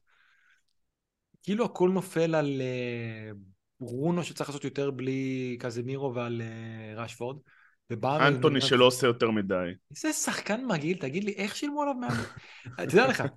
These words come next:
Speaker 1: אני באמת מפרגן מאוד מאוד לת-, לטנח על העונה הזאת. מדהים, כאילו, הוא לקח קבוצה שהייתה, חטפה ארבע מ-, מברנטפורד הרי, והיה נראה, היה ימים שהיה נראה שהוא לא מגיע ל-, לא יודע, לקריסמס. אבל את הקטע הזה של אנטוני, אני לא מבין.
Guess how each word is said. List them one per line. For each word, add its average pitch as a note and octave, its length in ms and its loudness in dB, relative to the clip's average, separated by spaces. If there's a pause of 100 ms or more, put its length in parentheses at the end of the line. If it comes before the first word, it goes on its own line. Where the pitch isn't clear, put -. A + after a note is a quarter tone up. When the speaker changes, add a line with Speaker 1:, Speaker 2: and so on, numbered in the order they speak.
(220)
Speaker 1:
אני C3+ 140 2
באמת G3+ 200 4
מפרגן F3 400 2
מאוד D#3+ 180 2
מאוד D#3+ 200 -2
לת-, A#2+ 320 -4
לטנח B2+ 540 -4
על B2 60 -4
העונה A#2+ 260 -6
הזאת. G#2+ 280 -14
מדהים, B2 480 -2
כאילו, D3+ 320 0
הוא A#2+ 340 -2
לקח A#2+ 220 -6
קבוצה B2+ 300 -6
שהייתה, C#3 400 -4
חטפה - 280 -4
ארבע D#3 360 -2
מ-, A2+ 360 -10
מברנטפורד C3+ 520 -8
הרי, - 180 -14 (560)
והיה A#2+ 260 0
נראה, D3 680 0
היה C#3 180 -2
ימים D3+ 240 -2
שהיה C#3+ 180 -6
נראה C3+ 220 -8
שהוא A2 300 -8
לא B2 340 -2
מגיע C#3 580 -4
ל-, A2+ 280 -8
לא B2 60 -4
יודע, A2 200 -6 (280)
לקריסמס. C3 600 -10 (1120)
אבל B2 260 -2
את A#2+ 80 -4
הקטע F3+ 280 0
הזה G3+ 180 0
של C#3+ 220 -4 (120)
אנטוני, G3+ 460 -2 (120)
אני G#2+ 120 -10
לא C3+ 80 -4
מבין. G#2 160 -10